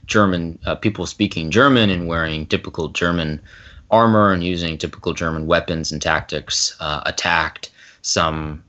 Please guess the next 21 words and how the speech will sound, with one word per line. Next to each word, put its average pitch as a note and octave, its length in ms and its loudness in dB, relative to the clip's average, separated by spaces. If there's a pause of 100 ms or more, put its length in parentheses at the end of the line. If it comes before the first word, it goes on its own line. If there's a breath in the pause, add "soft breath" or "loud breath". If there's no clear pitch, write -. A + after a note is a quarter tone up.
(120)
uh, C#2 540 -4 (260)
region G#2 340 4
that E2+ 120 -2
was D#2+ 140 -6
believed E2+ 340 -4
to D#2+ 60 -8
be D2+ 280 -4
of, C#2+ 240 -6
you D#2+ 60 -8
know, C#2 300 -6
belonging D#2+ 500 4
to C#2+ 400 2 (260)
a E2 60 0
French - 360 2
noble C#3+ 260 6
or F2+ 180 6
to, D#2 240 -8
to - 220 -12
France D#2 400 -4
itself. D#2+ 420 -2 (720 soft breath)
Uh, - 160 -18